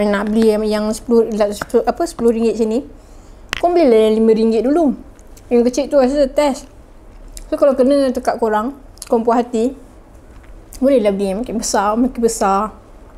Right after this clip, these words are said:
Tapi apa yang Ais boleh cakap, hmm, untuk harga macam ni, dengan rasa dia,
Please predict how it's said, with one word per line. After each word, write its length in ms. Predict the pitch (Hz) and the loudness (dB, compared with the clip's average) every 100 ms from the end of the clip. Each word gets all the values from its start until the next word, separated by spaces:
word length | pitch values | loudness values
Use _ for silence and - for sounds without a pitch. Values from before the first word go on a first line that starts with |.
| - - - - - - - - - | -18 -18 -18 -16 -18 -20 -20 -20 -6
Tapi 240 | 247 - 302 | -4 0 0
apa 120 | 294 | 2
yang 160 | 269 254 | 0 2
Ais 80 | 269 | 2
boleh 160 | 269 | 2
cakap, 480 | 269 269 269 359 370 - - - - - - - - - - | 2 0 0 -2 -2 -10 -20 -18 -18 -18 -20 -20 -20 -16 0
hmm, 480 | 247 240 233 233 240 | 2 4 4 2 2
untuk 160 | 233 262 | 0 2
harga 320 | 247 226 262 | 2 2 2
macam 240 | 262 262 269 | 2 2 2
ni, 160 | 294 392 440 - - - 226 | 0 -2 -6 -14 -20 -10 -2
dengan 320 | 233 240 240 | 0 2 0
rasa 400 | 240 - 294 285 | -2 -2 0 2
dia, 320 | 247 311 392 | 4 2 0